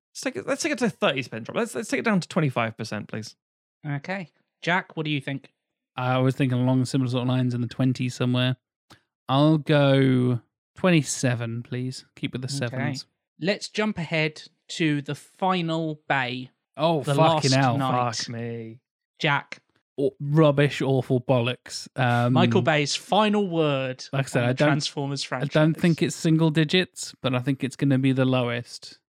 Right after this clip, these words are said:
Speaker 3: So I gotta go lower than twenty. So let's cut it in half. Uh, thirteen.
Speaker 2: Okay.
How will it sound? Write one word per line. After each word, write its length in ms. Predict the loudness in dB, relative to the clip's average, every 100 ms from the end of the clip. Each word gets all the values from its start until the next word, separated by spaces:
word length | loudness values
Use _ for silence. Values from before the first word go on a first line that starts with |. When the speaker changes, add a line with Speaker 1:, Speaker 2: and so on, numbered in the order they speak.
| _
Speaker 3:
So 120 | -2
I 20 |
gotta 160 | 0 2
go 80 | 2
lower 320 | 4 2 2
than 180 | 0 -2
twenty. 840 | -2 -2 -2 -4 -6 -8 -12 -16 _ _ -8
So 320 | -6 -4 -6 -10 -18 -20 _ _ _ _ _
let's 100 | -20
cut 240 | -14 -2 0
it 60 |
in 80 | 2
half. 760 | 0 2 2 2 0 -4 -20 _ _
Uh, 540 | 0 2 4 4 0 -4 -10 _
thirteen. 640 | 4 4 2 0 0 -4 -10 _ _ _ _ _
Speaker 2:
Okay. 640 | -12 -12 -8 -6 -4 -6